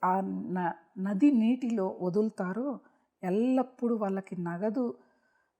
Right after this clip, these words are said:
అంటే డబ్బులకు ఇబ్బంది కలగదు, త్వరలోనే ఆర్థిక సమస్యలు తొలగిపోతాయి.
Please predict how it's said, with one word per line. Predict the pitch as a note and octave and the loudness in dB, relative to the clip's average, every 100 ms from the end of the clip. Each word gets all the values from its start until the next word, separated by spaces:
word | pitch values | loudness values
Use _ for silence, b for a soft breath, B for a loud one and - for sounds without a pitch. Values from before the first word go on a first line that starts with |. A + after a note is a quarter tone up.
| _ _ | _ _
అంటే | F3+ F#3 F#3+ | -10 -8 -2
డబ్బులకు | F3+ F3+ G#3+ D4 D4+ | 2 2 4 2 2
ఇబ్బంది | F3+ F#3+ A#3 A#3+ | -2 2 2 2
కలగదు, | G3 F#3+ G3+ C4 | 0 0 0 -4
త్వరలోనే | - G3+ A#3 B3+ A3+ A3 | -2 -2 2 0 0 -2
ఆర్థిక | F3+ G3 - A#3+ | -4 -4 -6 -10
సమస్యలు | A#3 - F3+ F3+ - F3+ G#3+ | -8 -6 -6 -6 -6 -6 -6
తొలగిపోతాయి. | E3+ D#3+ D#3+ D#3+ D#3+ D#3 | -8 -10 -12 -14 -14 -14